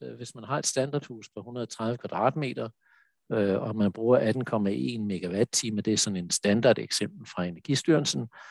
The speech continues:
så er regningen i år på fjorten tusind et hundrede og niogtyve kroner, man regner med en levetid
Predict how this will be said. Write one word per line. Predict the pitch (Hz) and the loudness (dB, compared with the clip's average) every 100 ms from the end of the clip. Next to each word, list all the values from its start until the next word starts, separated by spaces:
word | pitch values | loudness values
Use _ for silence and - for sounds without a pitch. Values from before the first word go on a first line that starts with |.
| - - | -20 -4
så | - | 4
er | 120 110 98 95 101 104 | 8 8 8 6 2 -4
regningen | - 104 131 127 | 0 4 4 2
i | 107 107 | -2 -4
år | - 143 151 - | 2 2 2 -6
på | 117 | -10
fjorten | - 110 117 | -8 -8 -8
tusind | - 110 - 110 | -10 -12 -10 -8
et | 104 - | -8 -6
hundrede | 110 104 107 - | 0 4 4 2
og | 101 | -4
niogtyve | 95 95 98 - 95 - | -4 -6 -6 -4 -6 -2
kroner, | 95 110 113 - - - - - - | 0 4 4 2 -12 -20 -20 -10 2
man | 120 | 6
regner | 110 120 143 | 8 8 8
med | 151 123 120 | 8 6 4
en | 110 | 2
levetid | 110 147 165 - 131 | 6 6 4 -2 -6